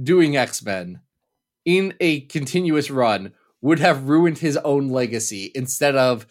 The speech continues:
having, like, a, like, a seven-year break, eight-year break, and then coming back and be like, "Well,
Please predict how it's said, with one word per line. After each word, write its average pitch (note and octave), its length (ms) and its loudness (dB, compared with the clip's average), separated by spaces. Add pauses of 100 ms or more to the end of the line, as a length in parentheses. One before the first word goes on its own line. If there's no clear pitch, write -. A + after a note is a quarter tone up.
(140)
having, B2+ 360 0
like, A2+ 220 -2
a, F#2+ 280 -4 (400)
like, G#2+ 180 -4
a E2+ 80 -10
seven-year C#3 580 0
break, A2+ 580 0 (260)
eight-year C3+ 360 2
break, A2 320 0
and G#2+ 80 -2
then A#2 140 -2
coming A#2+ 240 0
back G#2+ 180 0
and A2 80 -8
be G#2+ 80 -4
like, F#2 240 -6 (100)
"Well, D#3+ 520 2